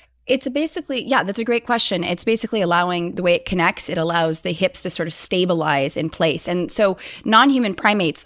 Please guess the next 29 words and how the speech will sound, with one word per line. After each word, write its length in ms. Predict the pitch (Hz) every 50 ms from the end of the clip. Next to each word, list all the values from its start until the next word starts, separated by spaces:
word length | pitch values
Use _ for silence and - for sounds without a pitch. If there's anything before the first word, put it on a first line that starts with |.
| _ -
also 340 | 240 269 294 - 247 190 175
have 240 | 170 160 156 -
gluteus 400 | - 170 160 160 156 156 151 -
maximus, 500 | - 160 139 143 - - 160 151 147 -
medius, 380 | - 160 151 143 147 147 - -
and 120 | 160 170
minimus 360 | 180 254 302 294 233 185 - -
muscles, 420 | 165 156 160 - 151 151 151 - - - - - - -
but 140 | 185 180
the 60 | - 185
glutes, 540 | - - - 269 294 294 233 - - - - -
uh, 160 | 175 175 151 147
glu-, 200 | 156 - 190 - - -
gluteus 400 | 180 190 202 196 185 165 - -
maximus 560 | 170 165 175 - - - 160 147 - - - _ _ -
specifically 800 | - - - 202 - - 415 - 330 - - 147 147 143 151 -
attaches 520 | 156 - - 180 170 170 - - 170 156
at 120 | - 170 165
a 60 | 151
different 420 | 151 - 160 - 165 151 - -
place 480 | - - 214 202 160 123 - - - - - - - - -
on 180 | - 190 185 185
the 60 | 156
pelvis. 520 | - - 196 175 165 160 139 160 - -
It 40 | 165
attaches 380 | 160 156 - 170 165 - 165 151
on 80 | 156
the 140 | 147 143 - -
ischium. 440 | 190 175 - - 160 135 110 -